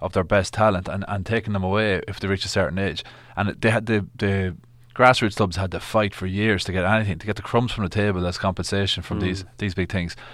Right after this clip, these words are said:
Speaker 1: I, I think the
Speaker 2: So
Speaker 1: G A
Speaker 2: then,
Speaker 1: w-
Speaker 2: so then, and, and this was something, 'cause I, I,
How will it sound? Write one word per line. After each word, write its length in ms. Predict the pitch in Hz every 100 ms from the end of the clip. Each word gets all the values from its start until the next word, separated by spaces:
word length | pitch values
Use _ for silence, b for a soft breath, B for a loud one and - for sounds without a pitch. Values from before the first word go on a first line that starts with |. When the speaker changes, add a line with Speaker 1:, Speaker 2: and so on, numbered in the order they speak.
| B B
Speaker 1:
I, 140 | 127
I 100 | 147
think 140 | 147 156
the 80 | -
Speaker 2:
So 80 |
Speaker 1:
G 140 | 139 123
A 40 |
Speaker 2:
then, 180 | 165 165
Speaker 1:
w- 160 | 127 107
Speaker 2:
so 160 | -
then, 400 | 131 156 165 147 - B B B - -
and, 240 | 117 123 131
and 180 | 120
this 220 | 113 127 -
was 100 | 104
something, 320 | 127 113 104
'cause 120 | 110
I, 140 | 113
I, 260 | 123 117 110